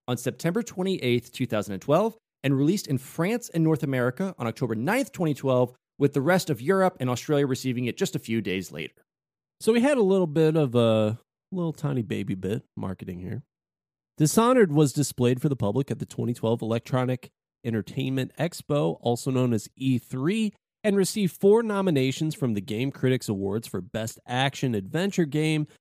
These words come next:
Speaker 2: Best Console Game, Best Original Game, and the overall Best of Show Award.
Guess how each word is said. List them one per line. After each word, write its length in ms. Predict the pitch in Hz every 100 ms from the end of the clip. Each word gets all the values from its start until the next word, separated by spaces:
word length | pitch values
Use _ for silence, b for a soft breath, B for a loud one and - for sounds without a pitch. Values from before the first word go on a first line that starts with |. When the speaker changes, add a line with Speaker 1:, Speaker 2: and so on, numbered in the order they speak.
| _
Speaker 2:
Best 280 | 147 127 -
Console 500 | - 180 202 208 202
Game, 380 | 160 175 175 170
Best 320 | 151 139 -
Original 500 | 110 104 175 175 185
Game, 360 | 160 165 165 160 -
and 280 | 147 151 143
the 160 | 120 -
overall 460 | 143 165 165 147
Best 400 | 113 110 110 -
of 80 | 95
Show 280 | - 107 101
Award. 600 | 92 92 104 123 98 73